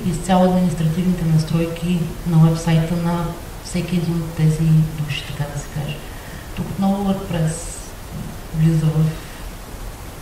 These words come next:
тоест идва на помощ с, а, различните роли, които биха могли да бъдат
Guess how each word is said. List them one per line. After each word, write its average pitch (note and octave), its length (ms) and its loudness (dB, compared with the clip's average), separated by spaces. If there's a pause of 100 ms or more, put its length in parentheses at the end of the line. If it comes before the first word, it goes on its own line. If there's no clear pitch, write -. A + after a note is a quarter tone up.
(920)
тоест C3 180 -4
идва E3 160 2
на D#3 120 8
помощ D3 540 -2
с, - 440 -4
а, D3+ 160 4 (360)
различните D#3+ 460 0
роли, D#3+ 160 8 (120)
които D#3 240 2
биха D#3 240 -2
могли D3+ 220 2
да D3 120 0
бъдат C#3+ 340 -4